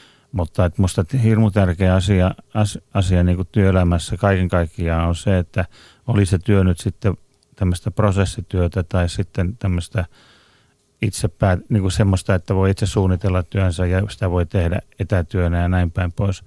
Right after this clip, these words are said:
niin on se, että, että siinä työssä kokee mielekkääksi sen olemisen ja, ja, ja, ja työn tekemisen. Eli tavallaan mä luulen, että aika lailla paine, paine ja, ja tarve siihen, että tää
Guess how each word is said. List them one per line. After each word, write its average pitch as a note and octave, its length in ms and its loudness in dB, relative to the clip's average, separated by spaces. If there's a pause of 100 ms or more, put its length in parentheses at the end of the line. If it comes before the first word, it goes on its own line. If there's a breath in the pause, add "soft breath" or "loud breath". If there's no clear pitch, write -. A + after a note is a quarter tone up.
(580 soft breath)
niin F#2 120 -2
on F#2 80 2
se, G2+ 240 2
että, F#2 420 -2
että G2 340 -4 (160)
siinä F2 280 0
työssä F#2 440 0
kokee F#2 400 0
mielekkääksi F#2 800 -2
sen F2 300 -4 (180)
olemisen G2 640 -2
ja, G2 180 -4 (100)
ja, F2+ 240 -2 (120)
ja, F2+ 180 -4 (120)
ja F#2+ 140 -6
työn E2+ 300 -2
tekemisen. G#2 640 -2 (500 loud breath)
Eli F2+ 100 -4
tavallaan F2 360 2
mä F2 100 2
luulen, F2 260 2
että F#2 380 0
aika F#2 260 0
lailla F2+ 300 2 (580 soft breath)
paine, F#2 380 2 (360)
paine G2+ 420 2
ja, F2+ 300 0
ja F#2 140 -4
tarve G2 360 0
siihen, F2 480 0
että E2+ 280 -6
tää F2 340 -2